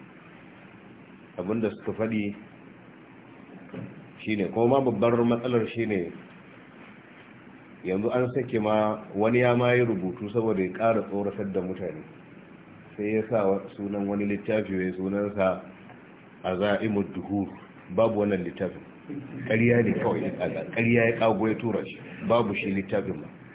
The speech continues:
Malamai sun yi bincike gaba ɗaya babu shi, ba mawallafinsa. Amma sai ya alaƙanta wannan hadisin da ƙwayar korora a cikin rubutunsa. Wato mutane za su halaka akan wannan annoba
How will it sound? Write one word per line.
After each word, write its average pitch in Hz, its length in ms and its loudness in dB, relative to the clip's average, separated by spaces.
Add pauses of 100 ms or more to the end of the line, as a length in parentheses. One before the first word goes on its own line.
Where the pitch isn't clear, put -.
(380)
Malamai 104 360 -2
sun 117 160 2
yi 120 80 4
bincike 101 640 -2
gaba - 380 0
ɗaya 214 160 0
babu - 240 0
shi, 98 240 -8
ba 110 140 4
mawallafinsa. 90 600 -2 (1700)
Amma 107 340 0
sai 123 140 2
ya 117 160 4
alaƙanta 123 480 2
wannan 107 360 0
hadisin 98 460 -2
da 87 80 -4
ƙwayar 92 420 0
korora 92 380 0 (1400)
a 95 60 -6
cikin 101 360 -2
rubutunsa. 82 520 -6 (2000)
Wato - 220 -2
mutane 127 380 4
za 120 220 4
su 120 60 -6
halaka 107 400 -4
akan 98 240 -4
wannan 98 340 -2
annoba 82 320 -6